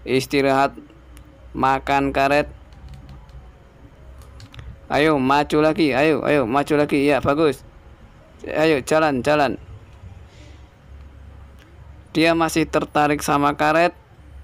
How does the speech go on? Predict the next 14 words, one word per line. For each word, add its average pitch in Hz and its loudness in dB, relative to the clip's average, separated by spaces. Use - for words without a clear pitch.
masih 139 0
melihat 147 2
ke - -4
bawah, 151 0
sangat 139 0
tinggi. 156 2
Kemudian 139 0
jalan 151 2
lagi, 170 0
hamsternya 151 0
jalan 151 0
lagi. 170 0
Ya, 170 0
bagus, 185 -2